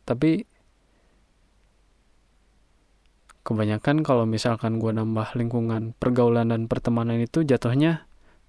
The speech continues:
gua ingin, eh, menambah kepentingan aja gitu. Bukan menambah pertemanan yang saling mengenal untuk dekat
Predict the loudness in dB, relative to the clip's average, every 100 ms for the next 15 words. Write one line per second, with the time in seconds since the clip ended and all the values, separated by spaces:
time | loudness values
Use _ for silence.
0 | 0 6 6 8 6 6 2 -4 -20 -20
1 | -20 -20 -20 -14 2 4 6 6 6 6
2 | 6 4 2 2 2 4 4 6 6 4
3 | 2 -6 -8 -8 -6 -2 -2 -2 -6 _
4 | -2 0 0 -2 -6 -16 -12 -2 0 2
5 | 2 2 2 2 0 -2 -6 -12 _ -20
6 | _ _ _ _ _ _ _ _ _ _
7 | _ _ _ _ _ _ -2 2 2 2
8 | 2 4 4 4 2 0 0 -2 -4 _
9 | _ _ _ _ _ _ -2 -2 0 0